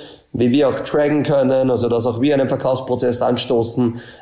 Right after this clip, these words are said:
ähm, obwohl wir nur neunundvierzig neun haben, das haben wir ganz geschickt alles gemacht für beide Seiten, ähm, und dann haben wir gesagt, ähm, wenn das so geil weitergeht, das kann richtig groß werden, das Runtastic. Und das war ja dann ein paar Jahre später oder nicht einmal zwei Jahre später dann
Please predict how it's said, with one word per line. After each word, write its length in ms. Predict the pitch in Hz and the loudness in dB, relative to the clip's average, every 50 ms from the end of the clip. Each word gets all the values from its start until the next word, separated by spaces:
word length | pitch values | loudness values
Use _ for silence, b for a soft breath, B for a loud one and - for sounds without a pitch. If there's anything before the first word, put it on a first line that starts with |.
| B | B
ähm, 260 | - 117 113 226 107 - | -2 0 0 2 0 0
obwohl 400 | 127 120 98 120 143 160 156 139 | 0 0 0 0 2 2 2 2
wir 160 | 143 151 143 | 2 2 2
nur 160 | 135 135 135 | 2 2 2
neunundvierzig 640 | 131 127 123 127 135 131 - 139 127 123 - 117 107 | 2 2 2 2 0 0 0 0 -2 -2 -2 -2 0
neun 260 | 123 117 117 117 131 | 0 2 2 2 2
haben, 240 | 123 117 113 110 110 | 2 2 2 2 0
das 120 | 107 104 | 0 0
haben 80 | 113 104 | 0 0
wir 80 | 104 98 | 0 0
ganz 200 | 101 101 98 - | 0 -2 -2 -2
geschickt 380 | - 110 - 127 120 - - | -4 -4 -2 -2 -2 -2 0
alles 220 | 117 107 107 107 - | 0 0 0 0 0
gemacht 340 | 143 151 196 - - - | 0 2 2 0 -2 -4
für 120 | - - 127 | -4 -4 -2
beide 260 | - 139 156 185 208 | 0 2 2 2 0
Seiten, 520 | - 170 160 147 147 143 - 160 165 160 B B B B B B B B - | 0 0 0 0 0 0 0 0 0 0 B B B B B B B B -2
ähm, 520 | 139 135 139 135 135 131 143 143 143 - - | 0 2 2 2 2 2 2 2 2 2 0
und 220 | 139 131 127 131 | 0 0 0 0
dann 300 | 131 120 117 120 123 131 | 0 2 2 2 2 2
haben 140 | 135 117 113 | 0 0 2
wir 100 | 113 110 | 0 0
gesagt, 440 | 110 - 123 107 104 104 107 - - - | 0 0 0 0 0 -2 -4 -6 -4 -2
ähm, 440 | 95 101 98 98 95 95 90 85 - - - _ - | -2 0 0 0 0 0 0 -2 -4 -8 -14 _ -4
wenn 140 | 98 104 101 | -2 0 0
das 160 | 113 110 - | 0 0 0
so 100 | - 135 | -2 -2
geil 280 | - - 110 110 107 104 | 0 0 0 0 0 0
weitergeht, 500 | 104 101 - - 113 101 104 104 101 - | 0 0 0 -2 -2 0 0 -2 -2 -4
das 80 | 101 | -6
kann 140 | - - 120 | -4 -2 -2
richtig 340 | - - 117 117 - 101 92 | -2 -2 -2 -2 -2 -4 -2
groß 240 | 107 87 - - - | -2 -2 0 0 0
werden, 160 | 85 - 78 | -2 -2 -2
das 180 | 78 - - | -2 -4 -2
Runtastic. 720 | - - - - - - - - - - - - - - b b b b b b b b b - | -2 -2 -2 -2 -4 -6 -6 -6 -6 -6 -6 -8 -8 -12 b b b b b b b b b 0
Und 360 | - 113 110 104 - - - | 2 2 2 0 -2 -4 -4
das 160 | 120 104 107 | -4 -2 0
war 140 | 113 107 107 | 0 0 0
ja 80 | 120 | 0
dann 160 | 123 117 110 113 | 0 0 0 0
ein 140 | 110 104 | 0 0
paar 120 | 101 104 107 | 0 0 0
Jahre 200 | 107 110 113 - | 0 0 0 -2
später 360 | - - - 117 - - 131 | -2 -2 -2 -2 0 0 0
oder 140 | 117 113 113 | 2 2 2
nicht 220 | 113 123 120 - | 0 0 0 0
einmal 160 | 123 110 110 | -2 0 0
zwei 180 | 110 - 113 104 | 0 0 0 0
Jahre 220 | 110 110 110 113 | 2 2 0 -2
später 400 | 110 - - 120 107 107 - 117 | -2 -2 -2 -2 -2 0 0 0
dann 300 | 104 107 107 107 107 104 | 0 2 0 0 0 -2